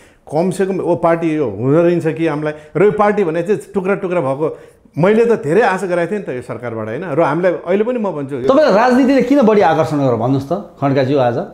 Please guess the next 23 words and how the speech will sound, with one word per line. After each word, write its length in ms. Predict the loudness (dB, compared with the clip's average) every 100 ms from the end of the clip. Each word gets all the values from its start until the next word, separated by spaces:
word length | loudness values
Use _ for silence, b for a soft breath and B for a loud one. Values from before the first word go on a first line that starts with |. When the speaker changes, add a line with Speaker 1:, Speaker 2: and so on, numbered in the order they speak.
| -6 -2
Speaker 1:
एक 180 | -2 2
त 0 | 2 2 0 -4 -14 _ -4
मैले 180 | -2 0
भने 240 | -2 2
Speaker 2:
किनभने 360 | 4 4 4 2
तपाईँ 300 | 2 4 4
स-, 80 |
Speaker 1:
बाउको 240 | 4 4 4
Speaker 2:
तपाईँ 140 | 6
Speaker 1:
बेडो 120 | 6
Speaker 2:
सँगसँगका 340 | 4 2 2 2
Speaker 1:
खाने 160 | 2
Speaker 2:
सहकर्मी 520 | 2 2 2 0 -2 0
कतिपय 380 | 0 0 -2
नायक 360 | 0 0 -2 -2
कलाकारहरूले 640 | -2 -2 -2 -2 -4 -2
यो 280 | -2 0 0
खालको, 460 | 0 -4 0 0 0
अ, 720 | -4 -20 _ -6 -2 -2 -2
इन्भल्भमेन्ट 580 | -2 0 0 0 -2
देखिँदैन 420 | -2 -2 -2 -4 -4
क्या 120 | -4
पोलिटिक्समा 540 | -2 -2 -2 -8 -14